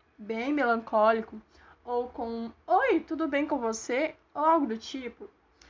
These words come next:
O otimismo, ele motiva as pessoas e mostra que você realmente gosta do que você faz. É essa inteligência emocional que pode garantir uma promoção para você, e é a falta dela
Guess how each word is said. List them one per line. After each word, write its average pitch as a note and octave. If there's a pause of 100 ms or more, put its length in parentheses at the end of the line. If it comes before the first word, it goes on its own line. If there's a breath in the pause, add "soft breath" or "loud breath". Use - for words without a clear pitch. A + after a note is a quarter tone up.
(260 loud breath)
O D#4+
otimismo, B3+
ele B3
motiva D4
as A#3+
pessoas A3
e E4
mostra A#3
que A#3+
você C4+
realmente D#4+
gosta C#4
do A3
que A3+
você A3+
faz. A3 (500 loud breath)
É D4
essa A#4
inteligência C#4+
emocional A#3 (300 soft breath)
que D4 (200)
pode C#4+
garantir B3
uma A#3+
promoção A#3
para A3
você, G#3 (380 soft breath)
e C4
é C#4
a C#4+
falta F#4
dela B3